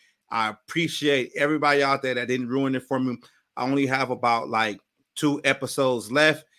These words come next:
and I'm really feeling the series. Like, I'm really feeling it. Like,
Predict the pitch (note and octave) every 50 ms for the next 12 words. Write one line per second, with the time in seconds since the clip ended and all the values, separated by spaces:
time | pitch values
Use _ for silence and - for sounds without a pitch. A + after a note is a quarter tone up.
0 | _ _ _ _ _ - B2+ B2+ B2 B2 A#2 A2+ G#2+ G#2 G2+ G2+ _ _ _ _
1 | _ _ _ _ _ _ _ _ _ _ _ _ _ _ _ _ _ _ - C#3
2 | C#3 C3+ A#2 A2+ C3 D3 D3+ C#3+ C#3+ C3+ B2 - C#3+ C3 B2+ B2 A#2 G#2+ - -
3 | C3+ B2 A2+ G2+ G2 F#2 F2 G#2+ G2+ G2+ - - A#2 A#2 A2+ A2 A2 C3 C3 B2
4 | B2 A2+ - - C3 B2 B2+ B2+ B2+ A#2+ A2+ A2+ A2 G#2+ G2 - -